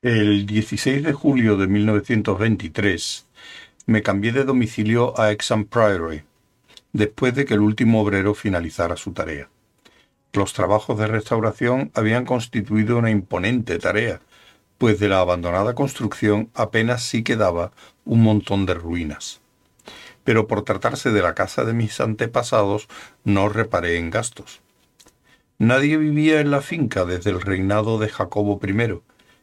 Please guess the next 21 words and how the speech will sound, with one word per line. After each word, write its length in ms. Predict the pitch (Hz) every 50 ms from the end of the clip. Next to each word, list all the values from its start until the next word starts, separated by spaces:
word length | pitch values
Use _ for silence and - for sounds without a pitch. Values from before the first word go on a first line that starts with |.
| _ _
en 200 | - 110 107 104
que 180 | 107 - 104 101
una 260 | 104 113 131 147 151
tragedia 640 | 147 - - - - - 104 98 92 92 92 90
de 160 | 87 87 87 - _ _
caracteres 880 | - 101 95 90 87 80 - - _ - 113 113 117 127 123 123 -
terriblemente 920 | _ - 107 98 95 104 113 113 110 113 113 110 113 113 110 107 107 110
dramáticos, 880 | 104 104 104 101 98 87 82 80 - - - - - - - - - - _ - - - - - - - _ -
aunque 360 | 113 107 104 98 95 - 98
en 120 | 98 95
gran 280 | - 95 113 120 127 131
medida 520 | 135 131 123 113 101 95 90 90 87 87
incomprensibles, 1200 | 87 92 92 - - 151 147 143 - 104 87 87 87 - - 127 123 117 117 110 110 110 107 - - - - - - _ _ _ _ _
se 180 | - - -
abatió 480 | 123 120 120 123 120 127 123 127 139 139
sobre 280 | 143 - 143 123 110 104
el 100 | 95 87
cabeza 420 | - 87 92 98 95 - - 104
de 120 | 95 95
la 100 | 92 92
familia 520 | - - 110 107 131 151 143 101 76 -